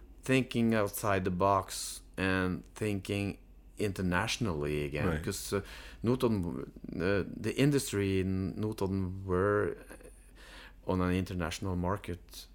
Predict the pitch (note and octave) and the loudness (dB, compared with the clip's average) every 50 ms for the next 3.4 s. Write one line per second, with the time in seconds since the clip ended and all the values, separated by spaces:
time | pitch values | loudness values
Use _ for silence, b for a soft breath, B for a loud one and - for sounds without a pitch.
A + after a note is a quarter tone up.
0 | - - - E2 F2 F2+ F2 F2 F2 F2 F2 F2+ F2 F2+ F2+ F2+ F2 F2+ G2 F#2+ | -12 -8 -6 -4 -4 -2 -4 -4 -4 -4 -4 -4 -4 -6 -6 -8 -8 -8 -8 -10
1 | F#2+ G2 - - - - - - - - - - - - - - - - - - | -12 -14 -16 -20 -20 -20 -20 -20 -20 -20 -20 -20 -20 -20 -20 -20 -20 -20 -20 -18
2 | - - G2 F#2 F2+ F2 F2 F2+ F#2 F#2 G2+ - F#2 F#2 F#2 F#2 F#2 F#2+ F#2+ G2 | -12 -8 -6 -6 -4 -4 -4 -4 -4 -4 -6 -4 -4 -4 -4 -4 -4 -6 -6 -6
3 | F#2+ F#2+ G2 G2 G2 F#2+ F#2 | -4 -2 0 0 0 0 -2